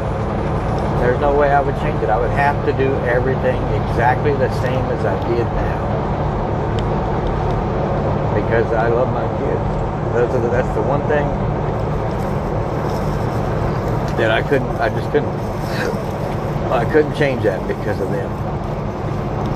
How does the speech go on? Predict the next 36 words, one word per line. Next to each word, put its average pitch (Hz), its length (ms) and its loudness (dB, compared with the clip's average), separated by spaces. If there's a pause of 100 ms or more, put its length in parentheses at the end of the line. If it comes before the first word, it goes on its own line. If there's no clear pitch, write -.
(420)
Even 135 220 4
if 120 80 2
it 107 100 -2
meant 120 260 0
that 110 100 2
I 117 100 2
could 117 160 0
have 101 80 -2
had 110 180 0
a 98 60 -2 (180)
wonderful, 123 380 2
better 107 320 2
life 107 420 2
or 98 140 -2
anything, 104 420 -2
I 104 100 0
just, 104 220 0
I 104 100 0
wouldn't 110 320 0
do 120 80 2
it 117 100 2 (120)
because 104 260 -2
I, 107 240 0
I - 20 2
believe 113 340 0
that 120 100 2
my 110 140 2
life 120 300 2
is 113 120 0 (720)
wonderful 135 460 4
and 113 180 0
better 131 340 4 (800)
because 123 220 2
of 113 80 0
my 104 200 -2
children. 147 360 4